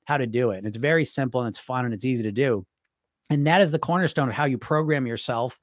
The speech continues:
to be thin, you know, like, literally. And it's, it's super powerful, and it just, it's eye-opening,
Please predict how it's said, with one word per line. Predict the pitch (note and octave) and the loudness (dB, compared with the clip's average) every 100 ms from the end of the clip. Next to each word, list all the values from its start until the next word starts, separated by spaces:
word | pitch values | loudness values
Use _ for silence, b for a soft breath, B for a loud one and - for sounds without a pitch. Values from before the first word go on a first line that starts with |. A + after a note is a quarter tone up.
| _ _ _ | _ _ _
to | C3+ | -2
be | D#3 | 0
thin, | - A3 A#2 F#2 _ _ | 2 2 2 -4 _ _
you | B2+ | 0
know, | C3 C#3 | 2 4
like, | C#3 C3 | 2 2
literally. | E3 F#3 A#2 G2+ F#2 - b b | 4 4 2 -2 -6 -12 b b
And | C#3 C#3+ | -2 -2
it's, | - | 0
it's | D#3+ - | -2 -2
super | - G#3+ G#3 D3 | 0 0 2 0
powerful, | C3+ C#3+ E3+ - A#2+ | 0 2 0 0 -2
and | B2 | -2
it | B2+ | -2
just, | D#3 C3 - - _ _ | -2 -2 -4 -12 _ _
it's | B2+ | -6
eye-opening, | C3+ D#3+ D3 A2 G2 F#2+ G2+ | -2 0 0 -2 -6 -8 -10